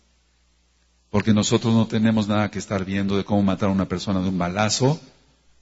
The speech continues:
o de una puñalada, o cómo explotó un coche bomba, etcétera. Entonces, cuando tú veas, si tú estás viendo el noticiero, porque hay que enterarse de cómo va el mundo, pero eso va a suceder, tú desvía tus ojos, o apaga la televisión. Porque es muerte.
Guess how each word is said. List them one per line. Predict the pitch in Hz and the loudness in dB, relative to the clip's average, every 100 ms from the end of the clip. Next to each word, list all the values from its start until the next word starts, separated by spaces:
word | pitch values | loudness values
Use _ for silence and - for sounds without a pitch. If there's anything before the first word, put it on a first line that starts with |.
| _ | _
o | - 107 | -6 -2
de | 107 | 0
una | 104 98 | 0 -2
puñalada, | 98 92 92 98 104 113 131 147 - _ _ _ _ _ | -2 -2 -2 0 2 2 0 -2 -10 _ _ _ _ _
o | 95 95 | -8 -2
cómo | 107 104 | 0 -2
explotó | - 101 101 | -2 -4 0
un | 98 | 0
coche | 95 98 - 87 | 0 -2 -2 -2
bomba, | 98 110 107 101 92 | 0 2 2 -2 -4
etcétera. | 92 98 90 90 | -4 -2 -2 -2
Entonces, | 110 104 | -2 -2
cuando | 90 92 - | -2 -4 -2
tú | 139 | 0
veas, | 139 127 123 117 | 6 6 6 2
si | - 208 | -4 -10
tú | - | -8
estás | 131 143 | -2 0
viendo | 123 131 | 2 4
el | 113 | 4
noticiero, | 101 92 - 104 90 - _ _ _ _ | 2 -4 -2 -2 -2 -8 _ _ _ _
porque | 98 104 | -6 -2
hay | 107 | 0
que | 123 | 2
enterarse | 117 104 104 104 | 0 0 0 0
de | 90 | -2
cómo | 104 98 90 | 0 0 0
va | |
el | 98 | 0
mundo, | 101 110 92 90 | 2 2 0 0
pero | 101 113 | 2 2
eso | 113 113 | 2 -2
va | |
a | - | -4
suceder, | 110 104 113 | -4 -2 -2
tú | 113 117 | -2 -10
desvía | 104 104 104 | -12 -10 -12
tus | 92 - | -8 0
ojos, | 175 - 71 - - _ | 0 0 -6 -12 -18 _
o | 101 | -8
apaga | - 101 92 | -4 -4 -2
la | 85 | -4
televisión. | 76 76 69 65 - - _ _ _ _ _ _ _ _ _ _ _ _ _ _ - | -8 -8 -8 -10 -12 -20 _ _ _ _ _ _ _ _ _ _ _ _ _ _ -4
Porque | 98 - 104 | -4 0 0
es | 110 - | 2 0
muerte. | 104 117 113 104 87 76 - | 0 2 2 0 -6 -8 -10